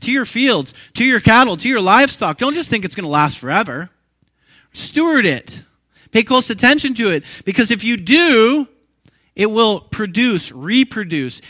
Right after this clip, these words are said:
It will expand what you already have, and you'll not just have enough for yourself, but you'll have enough for your household and enough even for your servants." And that's an, that's a lesson to us. Like, manage what you have well, and it won't only bless you,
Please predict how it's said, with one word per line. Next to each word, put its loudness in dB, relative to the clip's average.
It -4
will -2
expand -2
what -6
you -6
already -2
have, 4
and -4
you'll -2
not 2
just -6
have 0
enough -4
for -16
yourself, 0
but -6
you'll 0
have 2
enough -2
for -12
your -10
household -4
and -6
enough -2
even -6
for -8
your -6
servants." -10
And -8
that's -6
an, -12
that's -10
a -10
lesson -6
to -10
us. -4
Like, -6
manage 2
what -6
you -6
have -2
well, 2
and -4
it -8
won't -4
only -4
bless -4
you, 0